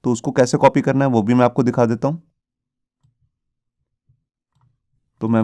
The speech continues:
वापस से अपनी फॉन्ट ऑसम वेबसाइट पे आता हूँ, यहाँ पर Google पे सर्च करूँगा फॉन्ट ऑसम, और ये सबसे फर्स्ट वेबसाइट है। ये देखिए, यहाँ पर आप देख रहे हैं फॉन्ट ऑसम फ़ोर लिखा हुआ नीचे,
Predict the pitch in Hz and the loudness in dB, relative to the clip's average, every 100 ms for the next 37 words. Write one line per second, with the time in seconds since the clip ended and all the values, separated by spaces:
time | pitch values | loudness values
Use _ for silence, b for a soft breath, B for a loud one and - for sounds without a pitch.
0 | 107 107 107 123 117 - 123 120 117 120 | 0 0 -2 -2 -6 -2 -2 -2 -2 -4
1 | 117 113 110 107 110 120 110 104 117 110 | -4 -2 -2 -2 -2 -2 -2 -2 -4 -4
2 | 123 113 117 131 147 _ _ _ _ _ | -2 -2 -4 -8 -10 _ _ _ _ _
3 | _ _ _ _ _ _ _ _ _ _ | _ _ _ _ _ _ _ _ _ _
4 | _ - 143 117 110 - 107 104 98 110 | _ -14 -8 -6 -6 -8 -6 -6 -4 -4
5 | 113 113 120 110 113 110 110 135 - _ | -4 -4 -4 -6 -4 -4 -4 -6 -14 _
6 | _ _ - 113 107 113 110 131 143 _ | _ _ -6 -2 0 -2 -2 -4 -4 _
7 | _ _ _ _ _ _ _ _ _ - | _ _ _ _ _ _ _ _ _ -6
8 | 110 113 - 113 139 143 147 143 135 151 | -2 -2 -4 -4 -2 2 2 2 0 0
9 | 139 160 - 117 110 107 143 147 _ _ | -2 -4 -4 -4 -2 -2 -4 -6 _ _
10 | _ _ - 120 127 170 165 160 165 - | _ _ -2 0 4 4 6 4 4 -6
11 | _ _ _ _ 117 117 127 131 165 151 | _ _ _ _ 0 2 2 2 2 2
12 | 139 147 131 123 160 143 147 147 131 - | 4 4 2 2 0 2 4 6 4 0
13 | 120 107 104 95 98 | -2 0 0 -2 -6